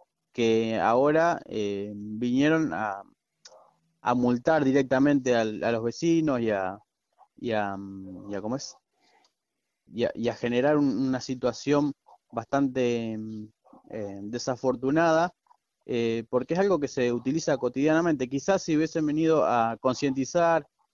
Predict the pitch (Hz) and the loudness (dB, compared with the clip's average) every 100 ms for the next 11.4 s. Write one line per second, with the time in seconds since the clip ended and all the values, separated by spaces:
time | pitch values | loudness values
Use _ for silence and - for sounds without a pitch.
0 | - 127 120 147 139 143 139 123 107 107 | -2 0 2 2 2 4 4 0 -2 -8
1 | _ - 101 - 110 131 135 123 127 143 | _ -8 -6 -2 -2 0 0 4 4 4
2 | 131 120 120 123 117 120 127 139 160 151 | 2 0 -4 -8 -8 -8 -4 0 2 2
3 | 131 127 156 151 _ _ 117 117 120 120 | 0 -2 0 0 _ _ -2 2 2 2
4 | 165 208 170 123 113 123 123 113 127 123 | 0 0 0 -2 -2 -4 -2 -2 -2 -4
5 | 107 101 - 120 - 98 - _ _ - | -6 -6 -8 -12 -8 -10 -10 _ _ -8
6 | 107 123 127 131 - 107 98 95 101 165 | -2 0 2 -2 -2 -4 -4 -4 0 2
7 | 135 92 120 - 120 - _ _ - 123 | 2 0 -4 -6 -8 -8 _ _ -4 0
8 | 143 120 107 104 95 90 90 - 117 110 | 2 2 0 -2 -2 -4 -6 -6 -4 -4
9 | 104 95 95 - _ _ - - _ _ | -4 -6 -10 -16 _ _ -20 -20 _ _
10 | - 104 104 101 98 104 107 - 127 127 | -20 -8 -6 -6 -6 -6 -6 -2 0 0
11 | 117 113 - 98 | -2 -4 -6 -8